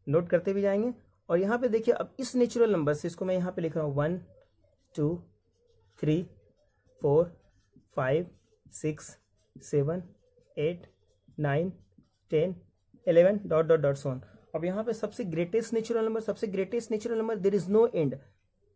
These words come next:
Initially यहाँ पे से स्टार्ट हो रहा है, इनिशियल, इनिशियल नंबर से क्या? वन है, लेकिन लास्ट नंबर कहाँ तक जा रहा है, we don't know। ओके, means infinite।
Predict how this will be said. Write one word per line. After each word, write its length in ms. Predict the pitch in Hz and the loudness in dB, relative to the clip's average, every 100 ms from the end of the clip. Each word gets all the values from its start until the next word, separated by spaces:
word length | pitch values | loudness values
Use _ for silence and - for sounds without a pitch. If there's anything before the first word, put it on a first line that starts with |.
| 151 | -4
Initially 420 | 147 147 202 190 | -2 -2 -2 -2
यहाँ 280 | 233 202 214 | 0 -2 -2
पे 100 | 226 | -4
से 160 | 247 | -4
स्टार्ट 360 | 233 - 247 247 | -6 -4 -4 0
हो 80 | 196 | 0
रहा 220 | 143 120 | 0 -4
है, 100 | 113 - | -10 -6
इनिशियल, 460 | 143 156 - 165 - | -6 -6 -6 -6 -4
इनिशियल 360 | 147 160 226 220 | -6 -4 -4 -4
नंबर 160 | 220 | -4
से 180 | 220 226 | -4 -6
क्या? 140 | 220 | -6
वन 260 | 226 165 185 | -6 -2 -2
है, 120 | 143 - - _ | -4 -8 -20 _
लेकिन 240 | 156 151 165 | -2 0 0
लास्ट 360 | 151 180 208 | 0 0 -2
नंबर 180 | 233 208 | -4 -4
कहाँ 300 | 208 165 214 | -2 -2 -2
तक 80 | 214 | -2
जा 180 | 175 175 | -2 -2
रहा 140 | 175 | -4
है, 100 | 196 | -8
we 200 | 165 151 | -6 -2
don't 240 | 147 139 127 | 0 0 -2
know। 140 | 113 - _ _ _ _ 156 | -6 -12 _ _ _ _ -6
ओके, 240 | 247 254 - _ _ _ _ _ _ _ _ _ _ _ _ _ - | -4 -4 -6 _ _ _ _ _ _ _ _ _ _ _ _ _ -2
means 240 | 185 220 - 165 | -2 -2 -6 -6
infinite। 420 | 151 151 131 | -2 0 0